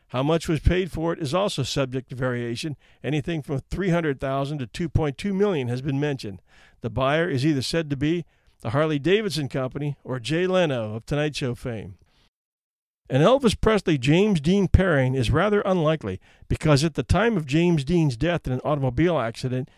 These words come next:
in nineteen fifty-five, neither young man was yet a major entertainment figure. The two films that propelled James Dean to stardom, Giant and Rebel Without a Cause,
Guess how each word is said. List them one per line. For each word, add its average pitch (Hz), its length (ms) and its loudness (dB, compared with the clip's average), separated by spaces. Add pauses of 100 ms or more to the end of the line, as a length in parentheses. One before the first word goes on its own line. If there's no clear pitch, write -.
in 127 100 -2
nineteen 143 320 2
fifty-five, 131 760 0 (320)
neither 175 340 4
young 156 300 4
man 151 240 2
was 123 160 0
yet 151 180 0
a 135 60 -4
major 143 420 0
entertainment 143 540 -2
figure. 143 400 -6 (800)
The - 80 -6
two 220 220 2
films 208 380 4
that 170 160 0
propelled 175 440 4
James 160 340 4
Dean 175 220 4
to 165 60 2
stardom, 131 480 -2 (260)
Giant 139 500 0 (120)
and 117 160 -2
Rebel 151 240 2
Without 170 260 0
a 147 60 -4
Cause, 135 480 -2